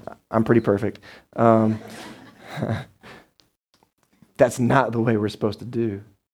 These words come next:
What we wanna do is, in our community groups, be constant in prayer in the moment. So, like, "Hey, I'm going through this. Let's pray now."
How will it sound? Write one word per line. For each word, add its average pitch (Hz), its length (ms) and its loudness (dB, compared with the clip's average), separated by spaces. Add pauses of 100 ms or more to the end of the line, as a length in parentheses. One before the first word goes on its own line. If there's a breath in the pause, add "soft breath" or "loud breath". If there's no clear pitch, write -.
(520)
What 131 160 6
we 139 100 6
wanna 139 160 6
do 131 300 6
is, 123 140 4
in 143 180 2
our 135 80 6
community 120 340 2
groups, 113 240 -2
be 123 160 0
constant 135 420 0
in 123 80 2
prayer 127 380 2 (240 loud breath)
in 185 220 4
the 196 80 4
moment. 170 640 2 (160 loud breath)
So, 156 180 2
like, 143 300 2 (120)
"Hey, 170 80 4
I'm 147 100 4
going 165 200 4
through 151 100 0
this. 131 160 2
Let's - 140 4
pray 175 260 0
now." 131 520 2